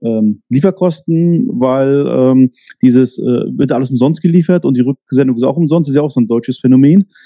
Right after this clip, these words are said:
Ähm, und du bietest natürlich diesen Vorteil, dass du es zusammenfasst,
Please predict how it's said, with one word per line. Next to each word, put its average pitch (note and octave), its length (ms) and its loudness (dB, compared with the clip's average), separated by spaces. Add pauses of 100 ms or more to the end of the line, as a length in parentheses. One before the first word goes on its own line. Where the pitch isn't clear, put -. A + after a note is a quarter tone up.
(280)
Ähm, C#3+ 560 0 (880)
und C#3 320 -2 (160)
du C#3+ 80 2
bietest F3 240 0
natürlich D#3+ 280 0
diesen C3+ 120 0
Vorteil, D#3 500 -2
dass D#3+ 120 -4
du E3+ 80 -2
es D#3+ 80 -8
zusammenfasst, D#3+ 720 -4